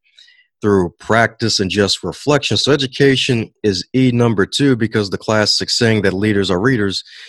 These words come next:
is true. And that's not just with books. Leaders read the room. Leaders read emotion. And that kinda ties in with emotional intelligence.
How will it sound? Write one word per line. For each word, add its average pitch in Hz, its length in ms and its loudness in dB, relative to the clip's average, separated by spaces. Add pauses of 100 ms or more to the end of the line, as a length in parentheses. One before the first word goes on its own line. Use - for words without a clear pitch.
is 95 180 -2
true. 110 420 -2
And 110 140 -4
that's 196 240 -2
not 165 220 0
just 139 280 -2
with 82 220 -6
books. 87 340 -6
Leaders 147 440 -4
read 113 320 -4
the 92 100 -6
room. 80 480 -6
Leaders 123 540 -2 (340)
read 113 300 0
emotion. 92 580 -2
And 101 80 -2
that 113 140 -2
kinda 110 340 -2
ties 104 460 -2
in 101 160 -4
with 92 180 -6
emotional 95 480 -2
intelligence. 87 760 -4